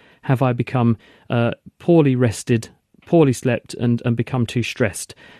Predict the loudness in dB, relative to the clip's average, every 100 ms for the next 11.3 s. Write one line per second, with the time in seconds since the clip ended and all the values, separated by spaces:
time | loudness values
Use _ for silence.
0 | _ 2 2 4 2 0 2 -2 0 -4
1 | -2 -2 -4 -6 -4 -2 -2 0 0 -2
2 | _ _ 2 4 4 2 2 2 0 0
3 | -2 0 0 0 -2 -4 -4 -4 -2 0
4 | -2 -2 -2 -2 -4 -10 _ -4 0 0
5 | 2 4 2 0 -2 -2 -4 -2 -2 0
6 | -2 -2 -4 -4 -2 -2 -4 -10 -8 -4
7 | 0 2 2 0 0 0 -2 -2 -2 -4
8 | -4 -6 -2 0 2 0 -2 -6 -6 -4
9 | -2 -2 -4 -2 -2 0 0 -2 -4 -4
10 | -4 -4 -4 -4 -4 -4 -4 -4 -4 -6
11 | -8 -10